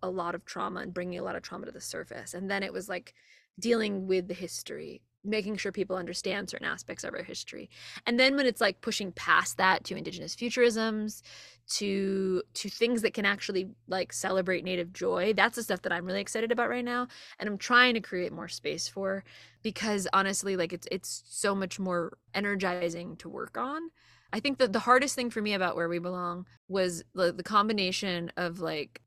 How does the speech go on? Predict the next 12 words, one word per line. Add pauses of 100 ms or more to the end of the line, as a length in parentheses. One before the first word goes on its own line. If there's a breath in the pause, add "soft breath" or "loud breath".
(100)
not
being
with
other
Native
artists,
performing
it
by
myself
every
day,